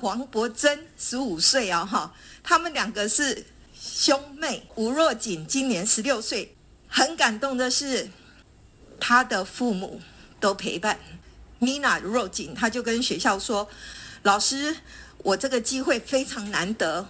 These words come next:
我想要到联合国实际上去了解。”所以谢欣师姐自费自驾就陪着女儿到联合国去整个礼拜。到了现场看到我们的慈亲，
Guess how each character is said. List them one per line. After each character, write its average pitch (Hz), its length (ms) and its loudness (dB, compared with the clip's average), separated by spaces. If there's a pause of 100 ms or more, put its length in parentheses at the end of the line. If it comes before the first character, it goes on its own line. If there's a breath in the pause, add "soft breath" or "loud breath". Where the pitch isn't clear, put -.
我 175 140 2
想 175 240 0
要 214 140 2
到 214 180 -2
联 190 200 -2
合 233 200 0
国 165 400 -6
实 - 260 4
际 262 160 0
上 214 220 2
去 226 180 -2
了 160 300 -2
解。” - 300 0 (580 loud breath)
所 254 180 2
以 254 140 -4
谢 269 240 0
欣 254 220 -2
师 262 200 2
姐 220 300 0 (260)
自 277 320 6
费 226 380 0
自 277 300 0
驾 233 440 2
就 262 140 -4
陪 214 300 -4
着 247 120 -2
女 196 200 -6
儿 151 280 -4 (120)
到 233 160 4
联 185 200 -4
合 240 160 -2
国 185 200 -4
去 220 200 -2
整 196 360 4
个 185 160 -4
礼 - 260 -12
拜。 - 240 0 (480 loud breath)
到 254 160 2
了 202 120 0
现 262 240 2
场 233 260 0 (100)
看 - 240 2
到 240 140 0
我 175 120 -2
们 165 80 -8
的 202 120 0
慈 208 260 2
亲， 208 380 0